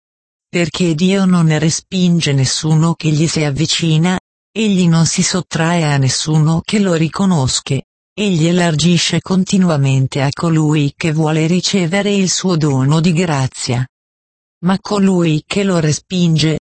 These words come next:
andrà a mani vuote e di ciò dovrà pentirsene amaramente alla fin dei suoi giorni. Nel giorno del giudizio cadrà alla distruzione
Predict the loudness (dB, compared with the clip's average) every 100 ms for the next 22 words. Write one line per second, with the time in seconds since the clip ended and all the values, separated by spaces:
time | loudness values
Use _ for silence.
0 | _ _ _ 0 2 2 0 2 2 2
1 | 2 2 2 0 -2 -2 -2 0 0 -2
2 | -2 0 0 0 0 -2 -2 0 2 0
3 | 0 -2 0 0 2 0 2 2 2 4
4 | 2 0 -6 -4 0 0 -2 -2 0 2
5 | 2 2 -2 -2 0 0 0 0 0 0
6 | -2 0 0 -2 _ _ _ _ _ _
7 | _ 2 2 2 0 2 0 2 0 2
8 | 2 2 0 -2 -6 -4 -4 -2 0 0
9 | 0 0 0 -2 -2 -4 -4 -2 -2 0
10 | 2 0